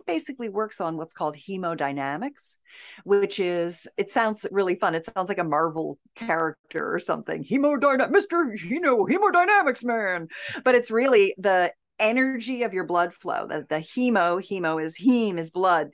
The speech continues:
Hemodynamics is, can you get a lot of blood flow into your penis? Because the way the penis works, you get the blood flow in,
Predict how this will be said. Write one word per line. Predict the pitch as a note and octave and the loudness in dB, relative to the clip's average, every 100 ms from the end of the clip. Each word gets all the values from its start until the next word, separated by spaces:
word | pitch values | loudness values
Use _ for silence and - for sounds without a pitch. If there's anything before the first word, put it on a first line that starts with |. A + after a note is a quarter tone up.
| - | -14
Hemodynamics | D#3 G#3 F3+ D#3 D3+ D3 D3+ D#3+ G3 E3 - - | -8 -4 -4 -2 -2 -2 -4 -2 -2 -2 -8 -4
is, | - D4 - - - - - | -4 -4 -10 -18 -18 -18 -8
can | C4 B3 | -2 0
you | C4 | 2
get | A#3+ G#3+ | 2 2
a | |
lot | G3 | 2
of | F3 D3 | 0 -2
blood | F3 F3+ F#3 A3 A#3 G3+ | 0 4 6 6 4 -2
flow | F#3+ - A#2+ B2 | -6 -4 -2 -4
into | - F#3 F#3 F#3+ | -6 -6 -6 -4
your | F3 | -6
penis? | - B3 F#3 - | -2 -2 -2 -4
Because | F3+ E3+ | -8 -4
the | F3+ | -2
way | G3+ | 0
the | F3+ | -2
penis | - C#4 G4 F#4 D3+ | -2 -2 -2 -4 -6
works, | - - - - _ _ _ _ | -8 -8 -14 -20 _ _ _ _
you | G3+ A3 A3 | -6 -2 -2
get | F#3 C4 | -2 -2
the | G4+ | -2
blood | D#4+ D4+ D4 | 0 0 0
flow | C4 A3 - - | 0 -2 -2 -2
in, | D4+ B3+ E3+ | 0 2 0